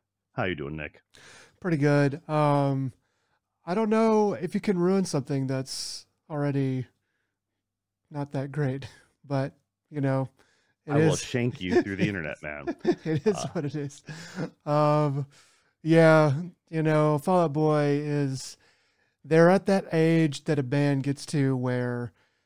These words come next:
Speaker 2: they just wanna print some money, and so they're doing, doing dumb stuff. Um, I, I mean, as much as I like, as much as I like them,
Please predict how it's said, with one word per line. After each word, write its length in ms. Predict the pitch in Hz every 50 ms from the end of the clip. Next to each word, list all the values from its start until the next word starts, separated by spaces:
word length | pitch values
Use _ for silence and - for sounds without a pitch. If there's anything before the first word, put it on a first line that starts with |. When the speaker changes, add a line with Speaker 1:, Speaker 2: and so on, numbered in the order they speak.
| _ _ _ _ _ _ _ _ _ _ -
Speaker 2:
they 460 | 165 143 143 139 139 135 135 131 127 123 123 123 _ _ _ _ _ _ _ _ _ _ _ _ _ _ _ _ -
just 320 | - 190 196 180 - -
wanna 220 | 160 170 170 156
print 400 | 143 - - 175 165 160 160 151
some 160 | - - 160 143
money, 520 | 131 139 139 139 147 147 147 143 139 - - _ _ _ _ _ _ _ -
and 580 | 180 160 151 147 143 139 135 143 139 143 131
so 240 | - - - 151 147
they're 220 | 139 143 139 139 131
doing, 580 | 120 143 143 143 139 139 135 127 131 131 120 _ _ _ _ _ _ _ _ _ _ _ _ -
doing 320 | 135 156 151 151 143 135
dumb 260 | 123 131 127 127 127 127
stuff. 600 | - - - - 123 123 123 123 - - - _ _ _ -
Um, 460 | 151 143 139 135 131 131 131 131 120 - _ _ _ _ _ _ _ _ _ _ _ _ _ _ -
I, 680 | 160 156 170 180 190 190 196 196 190 185 185 185 185 - _ _ _ _ _ _ _
I 80 | - 170
mean, 320 | 170 175 175 175 175 175
as 200 | 180 - 170 160
much 160 | 156 202 202
as 140 | 214 202 185
I 120 | 180 165 156
like, 580 | 151 143 139 139 143 147 139 - - - - _ _ _ _ _ _ _ _ _ _ _ _ _ _ -
as 80 | 170 156
much 140 | 170 170
as 60 | 156 165
I 60 | 147
like 260 | 135 139 143 135 127
them, 360 | 143 143 139 139 135 147 -